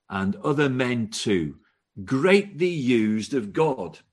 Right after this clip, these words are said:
and a revival sweeping through South Wales, Mid Wales, North Wales, spilling over into Liverpool and into Chester at some points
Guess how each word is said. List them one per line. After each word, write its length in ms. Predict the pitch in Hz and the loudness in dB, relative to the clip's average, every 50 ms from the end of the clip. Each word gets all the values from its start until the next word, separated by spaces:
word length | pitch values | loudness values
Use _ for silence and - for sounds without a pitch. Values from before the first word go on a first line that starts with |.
| _ _ _ _ _ _ - | _ _ _ _ _ _ -8
and 140 | 135 143 | -4 -2
a 60 | 139 135 | 2 4
revival 640 | 139 139 120 101 131 165 180 196 185 151 127 113 101 | 4 4 4 4 2 2 4 6 6 6 6 4 2
sweeping 1200 | - - - - - - - - 151 160 175 180 165 - 170 180 196 196 196 - 170 135 110 95 95 | 0 0 0 0 -2 -2 -4 -6 -8 -8 -6 -6 -6 -6 -4 -2 -2 -2 0 0 2 2 2 0 -2
through 300 | - - 120 110 107 101 | -4 -2 -2 0 0 -2
South 440 | - - - 165 160 165 - - | -4 -4 -4 -2 -2 -4 -4 -2
Wales, 420 | 156 165 160 160 156 156 156 117 117 | 0 0 2 2 2 0 0 0 -2
Mid 260 | 113 143 165 127 104 | 0 0 0 0 0
Wales, 540 | 139 147 147 147 147 147 143 143 139 104 107 | 0 0 2 2 2 4 2 2 2 0 0
North 340 | 104 123 151 151 139 - 143 | -2 0 2 0 0 0 0
Wales, 380 | 143 147 147 143 143 135 - | 2 2 2 2 2 0 -2
spilling 420 | - - - - 165 160 156 151 147 | -6 -4 -4 -2 0 0 0 0 4
over 300 | 151 147 143 127 139 143 | 6 6 6 6 2 -2
into 180 | 135 107 - | -2 -2 -2
Liverpool 720 | 120 120 135 131 139 131 135 - 139 135 131 123 123 120 - - - - - _ _ _ _ | 2 2 4 4 4 2 2 2 4 6 6 6 4 2 -2 -10 -20 -20 -20 _ _ _ _
and 120 | 92 107 | -4 -2
into 180 | 120 110 - 110 | -2 0 0 -2
Chester 520 | 101 - - - 127 113 - - - 123 | -2 0 0 0 0 0 -2 -2 0 0
at 100 | 107 - | 0 0
some 300 | - - - 120 113 104 | 0 0 0 0 0 -2
points 580 | 113 - 117 110 104 95 95 95 - - - | -4 -2 0 2 2 0 0 -4 -6 -8 -10